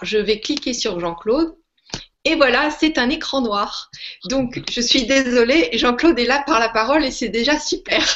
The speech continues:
<laughs> Donc, euh, voilà Raymond,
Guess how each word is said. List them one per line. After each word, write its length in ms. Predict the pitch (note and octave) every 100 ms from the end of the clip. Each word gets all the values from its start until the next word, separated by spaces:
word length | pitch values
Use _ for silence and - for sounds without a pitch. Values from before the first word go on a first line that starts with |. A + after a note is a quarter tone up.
| -
<laughs> 1500 | E4+ - - - - _ _ _ G#4+ A#4+ A4+ F#4+ D#4+ - B3
Donc, 160 | B3+ B3
euh, 120 | A#3+
voilà 200 | B3+ C#4+ D4
Raymond, 420 | D4+ B3+ A#3